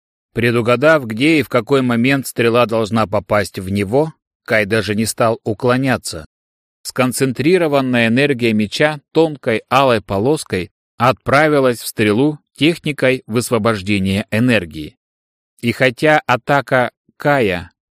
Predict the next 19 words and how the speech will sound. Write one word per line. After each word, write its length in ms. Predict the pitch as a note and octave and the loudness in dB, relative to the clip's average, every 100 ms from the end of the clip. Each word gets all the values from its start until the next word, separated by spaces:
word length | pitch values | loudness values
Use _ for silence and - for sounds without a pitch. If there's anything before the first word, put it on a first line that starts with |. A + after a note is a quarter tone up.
| _ | _
была 300 | G2+ A#2 B2 | -2 0 2
куда 320 | A2 A#2+ D#3+ | 0 -2 -2
слабее, 640 | F#3+ - B2 G#2+ F#2+ E2 F#2+ | -2 -2 -2 0 -2 -4 -8
как 200 | - G#2+ | -4 -4
в 80 | - | -4
плане 340 | - A2+ G#2+ G#2+ | -2 0 0 -2
количества 640 | A2 A2 G2+ G#2 - G#2+ | -2 -2 -2 -6 -4 -2
энергии, 580 | A2 D3+ D#3 G2 E2+ - _ _ _ | 0 0 -2 -4 -8 -8 _ _ _
так 220 | - A#2 | -2 -2
и 40 | C3 | -2
в 80 | - | -4
плане 400 | C3+ B2+ A2+ A2+ | 0 2 2 0
отсутствия 640 | - B2+ A2 - G#2 G2+ | -2 -6 -6 -2 0 0
каких 460 | - A2 - C3 A#2 | 0 -4 -2 -4 -2
бы 140 | A2+ | -2
то 140 | A2+ | 0
ни 120 | A2+ A#2+ | 0 0
было 240 | A2 A2 | 0 -2
законов, 680 | G#2 C3+ C#3+ A2+ E2+ - | -2 -4 -2 -2 -4 -10